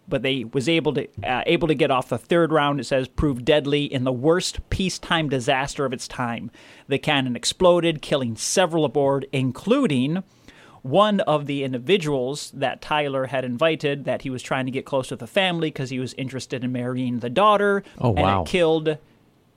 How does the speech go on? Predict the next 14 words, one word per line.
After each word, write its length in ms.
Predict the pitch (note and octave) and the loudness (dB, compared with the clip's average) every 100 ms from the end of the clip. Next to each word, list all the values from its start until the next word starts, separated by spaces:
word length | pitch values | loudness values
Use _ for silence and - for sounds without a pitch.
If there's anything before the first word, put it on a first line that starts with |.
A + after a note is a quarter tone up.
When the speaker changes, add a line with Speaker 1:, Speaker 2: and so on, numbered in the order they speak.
| _ | _
Speaker 1:
that 500 | C3 D3+ D3 - - _ _ _ _ - | 0 2 2 -2 -16 _ _ _ _ -4
lady's 640 | C#3 C#3 C3+ C3 A#2 - _ _ | 0 0 0 -4 -8 -16 _ _
father. 600 | - G#3+ F#3+ C3 G#2 - _ _ - - - | -2 4 4 2 -6 -14 _ _ -18 -18 -8
Speaker 2:
So 260 | - B2 | 4 6
his 180 | A#2+ A2 | 8 6
future 360 | - B2 - G#2+ | 6 4 4 4
father-in-law. 540 | B2 B2+ F#2 F2 D2+ - | 4 4 2 0 -4 -4
Speaker 1:
Yeah, 440 | F3 E3 D3 A#2 - - - | 0 4 4 2 -8 -16 -4
never 380 | C#3 C#3 C#3 | 0 2 0
got 220 | B2+ B2+ - | 0 -2 -2
to 60 | |
be. 200 | A#2+ A#2 | -6 -6
But 320 | A#2+ - - - - | 0 0 0 -6 -2
it, 180 | F3 | 2